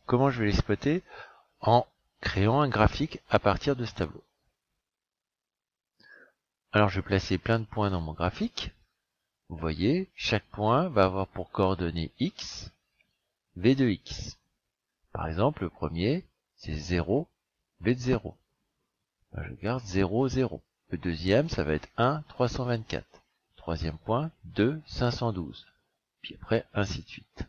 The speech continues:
Alors moi, c'était difficile de le tracer là.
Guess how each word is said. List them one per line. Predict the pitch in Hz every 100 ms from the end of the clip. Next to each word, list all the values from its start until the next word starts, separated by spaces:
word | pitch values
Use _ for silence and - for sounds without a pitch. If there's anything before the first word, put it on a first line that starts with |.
| _ _ _ - - - - _ _ _
Alors | 87
moi, | 110
c'était | 127 - 95
difficile | 113 120 117 123 104
de |
le | 87
tracer | - 82 - 90
là. | 95 127 196